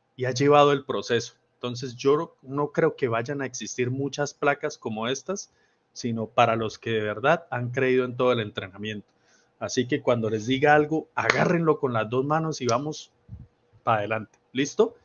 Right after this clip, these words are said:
Eso quería decirles, me extendí un poco, pero es que emociona, me emociona pensar eso porque yo hablaba con Ángel y decíamos, claro, eh,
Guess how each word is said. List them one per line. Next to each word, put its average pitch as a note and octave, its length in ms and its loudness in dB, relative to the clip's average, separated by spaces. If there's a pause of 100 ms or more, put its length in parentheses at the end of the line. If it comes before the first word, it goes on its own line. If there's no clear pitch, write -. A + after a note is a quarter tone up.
(180)
Eso B2+ 220 -2
quería A#2 220 2
decirles, B2 280 2
me A#2 120 0
extendí A2+ 440 -4
un D#3+ 120 -2
poco, E3+ 360 2 (440)
pero B2 140 0
es A#2+ 100 -4
que D#3 240 2
emociona, A2+ 680 2
me G#2+ 80 -6
emociona A#2 540 0
pensar C3+ 400 4
eso D#3 240 2
porque B2+ 480 -2 (1300)
yo A#2 160 0
hablaba C3 380 4
con A2 220 -2
Ángel C3 420 -2 (640)
y A2 120 -6
decíamos, A#2+ 600 -4
claro, A#2+ 480 -2 (1700)
eh, A2+ 480 0